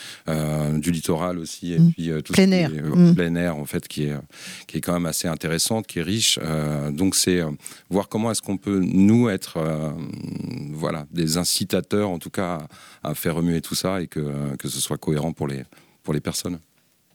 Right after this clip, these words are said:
Speaker 2: Et Émilie, les professionnels de santé, alors on a une petite particularité aussi sur notre Comcom, c'est qu'on a deux C P T S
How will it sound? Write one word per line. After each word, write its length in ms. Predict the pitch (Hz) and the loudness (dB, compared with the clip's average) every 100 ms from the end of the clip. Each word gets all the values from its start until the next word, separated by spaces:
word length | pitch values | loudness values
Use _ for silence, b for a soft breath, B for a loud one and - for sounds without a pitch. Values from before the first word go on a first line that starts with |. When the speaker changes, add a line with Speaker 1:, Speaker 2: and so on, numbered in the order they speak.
| - | 6
Speaker 2:
Et 120 | 220 | 8
Émilie, 320 | 208 214 214 | 10 10 8
les 160 | 220 185 | 6 6
professionnels 580 | - 220 254 254 254 247 | 4 2 4 6 6 6
de 80 | |
santé, 320 | 196 214 220 254 | 6 6 6 6
alors 160 | 180 - | 6 6
on 120 | 233 | 6
a 60 | |
une 180 | 262 233 | 8 6
petite 220 | 214 - | 2 0
particularité 580 | - 247 - 226 226 277 | 0 -2 -2 4 4 6
aussi 260 | 285 254 262 | 6 6 8
sur 140 | - | 8
notre 160 | 196 185 | 8 8
Comcom, 320 | 214 226 294 | 6 6 4
c'est 140 | 277 | 4
qu'on 160 | 240 233 | 6 6
a 80 | 220 | 6
deux 280 | 196 233 208 | 6 2 2
C 200 | - 185 | -2 2
P 100 | 180 | 4
T 140 | 202 | 8
S 320 | 196 185 - | 8 8 4